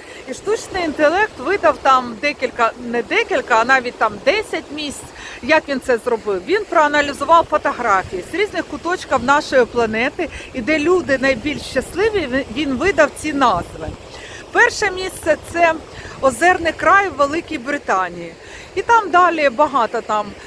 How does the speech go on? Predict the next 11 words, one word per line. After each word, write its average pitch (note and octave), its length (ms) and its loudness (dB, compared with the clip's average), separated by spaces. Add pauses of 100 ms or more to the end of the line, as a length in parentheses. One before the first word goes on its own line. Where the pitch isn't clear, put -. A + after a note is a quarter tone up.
(240)
з C#4+ 40 -4
різних C#4 300 -2
куточків A#3+ 600 0
нашої A3+ 320 0
планети, C#4+ 640 -4
Норвегія F4+ 640 0
там E4+ 220 -4
друге D#4+ 300 -4
місце, D4+ 440 -8
щось - 300 -10
там, A3 220 -4